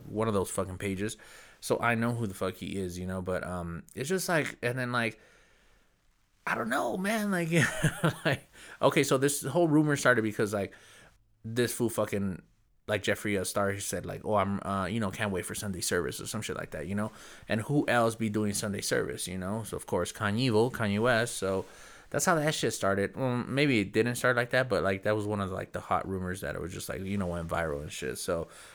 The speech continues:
they probably put two and two together, and that's how that shit started, though. But, um, but nah, I don't think, you know, like, Kanye would leave Kim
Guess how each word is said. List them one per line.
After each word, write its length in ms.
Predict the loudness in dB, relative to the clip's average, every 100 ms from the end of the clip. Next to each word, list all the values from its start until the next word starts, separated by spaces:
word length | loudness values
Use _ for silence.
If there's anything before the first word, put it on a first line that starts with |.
| 0
they 100 | 0
probably 260 | 4 2
put 220 | 2 0 0
two 140 | 0
and 100 | 0
two 120 | -2
together, 420 | -2 2 2 2
and 340 | 0 0 0 0
that's 160 | -2
how 100 | -2
that 220 | -6 -6 -8
shit 220 | -8 -6
started, 380 | -6 -4 -4 -4
though. 120 | -4
But, 280 | -2 -2 -2
um, 320 | -2 -2 -8 _ _ _ _ _ -8 -8 -16 -20 -20 -10 -2
but 100 | 0
nah, 220 | 0 0
I 20 |
don't 200 | 0 0
think, 300 | 0 -2 -2
you 120 | 0
know, 200 | 2 2
like, 300 | 2 0 -4 -10 _ _ _ _ _ _ -20 -20 _ _ _ _
Kanye 360 | -8 -2 2 2
would 140 | 2
leave 280 | 2 0 -2 -16 _ _ _ -10
Kim 340 | -2 -2 -2